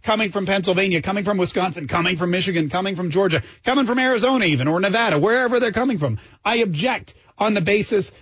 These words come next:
that this whole thing is a fraud and we, it needs to be investigated." Unless that happens, it all right now basically lies with your senators, your Republican senators. And we need Mike Lee from Utah.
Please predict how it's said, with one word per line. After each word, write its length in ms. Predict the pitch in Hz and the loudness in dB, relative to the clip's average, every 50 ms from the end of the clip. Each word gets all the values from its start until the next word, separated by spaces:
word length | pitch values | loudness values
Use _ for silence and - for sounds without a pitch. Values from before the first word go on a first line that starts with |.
| _ _ | _ _
that 180 | - 208 185 | -2 0 0
this 220 | 160 226 226 214 - | 2 0 0 0 0
whole 180 | 202 208 208 | 0 0 0
thing 220 | 185 - 202 196 190 | 0 0 0 0 2
is 140 | 185 160 139 | 2 2 0
a 80 | - | 0
fraud 460 | 123 - 196 190 185 175 165 151 131 - - - - | 0 0 0 2 2 2 2 2 0 -2 -6 -8 -4
and 200 | - 190 196 190 | -2 -2 0 0
we, 140 | 185 202 214 214 | 0 0 0 0
it 100 | - 185 | -2 -2
needs 260 | 185 190 190 180 - - | 0 0 -2 -2 -2 -2
to 60 | 180 | -2
be 120 | 165 170 | 0 0
investigated." 640 | 165 151 147 160 160 - - 156 139 127 127 127 139 | 0 0 0 0 -2 -2 -2 -2 0 -2 -2 -2 -2
Unless 520 | 151 175 170 156 175 233 262 - - - | -2 -2 -2 -2 -2 -2 -2 -2 -4 -4
that 220 | - 214 202 208 196 | -4 -2 0 0 0
happens, 460 | 175 185 196 202 - 190 147 147 151 | 0 0 0 -2 -2 -2 -2 -2 -2
it 100 | 202 196 - | -4 -4 -4
all 480 | 190 196 214 240 254 269 269 269 254 - - - - - | -2 -2 0 0 0 0 0 -2 -2 -4 -8 -16 -8 -4
right 260 | 190 214 226 233 208 | -2 0 0 0 0
now 380 | 180 196 214 202 175 160 156 - - - _ _ - 160 | -2 -2 0 0 0 0 0 -2 -6 -12 _ _ -6 -4
basically 520 | 147 202 208 226 - - 269 - 240 233 | -2 0 0 0 -2 -4 -4 -4 -2 -2
lies 360 | 202 185 170 175 175 185 160 170 | 0 0 2 2 2 0 0 0
with 200 | 175 196 - - | -2 -4 -2 -2
your 180 | 220 226 220 | -2 0 0
senators, 500 | - - 214 262 311 339 180 - - - | 0 0 0 0 0 0 -2 -4 -6 -2
your 140 | - 190 185 | 0 2 2
Republican 560 | 190 202 175 - 156 156 180 196 - 202 196 | 2 0 0 -2 -2 0 -2 -2 -2 -2 -2
senators. 520 | - - 233 269 277 190 123 - - - - _ _ _ _ - - | -2 0 0 0 0 -2 -4 -8 -14 -18 -20 _ _ _ _ -10 -6
And 180 | - 208 208 196 | -4 -2 -2 0
we 120 | 196 208 | -2 -2
need 300 | 220 233 269 254 196 117 - - - - | -2 -2 0 -2 -2 -4 -6 -10 -8 -4
Mike 340 | 165 180 196 208 180 - | -2 0 0 0 0 0
Lee 280 | 160 165 202 214 202 190 | 0 0 2 2 0 0
from 180 | - 180 175 175 | 0 0 0 0
Utah. 520 | 180 190 185 - 185 165 147 131 120 | 0 -2 -2 -2 0 0 0 0 -2